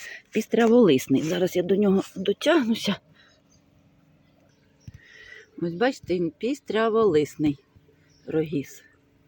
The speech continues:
І такі ось ці полканчики в нього ось. Це моя новинка.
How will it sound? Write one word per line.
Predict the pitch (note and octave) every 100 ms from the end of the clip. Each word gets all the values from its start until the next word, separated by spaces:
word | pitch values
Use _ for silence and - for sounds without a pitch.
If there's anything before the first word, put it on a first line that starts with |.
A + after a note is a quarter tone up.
| _ _ _ _ _ _ _ _ _ _ -
І |
такі | E3 F#3 - F#3
ось | F3 E3+ - - _ _ _ _ _
ці | -
полканчики | F3+ D#3 E3 F#3 A#3 B3+ - -
в | A#3+
нього | A3+ A3+ A3 G#3+
ось. | G#3 - - _ _ _ _ _ _
Це | - G#3+
моя | F#3+ F3+
новинка. | F3+ G3+ D#4 G#4 D#4 F#4+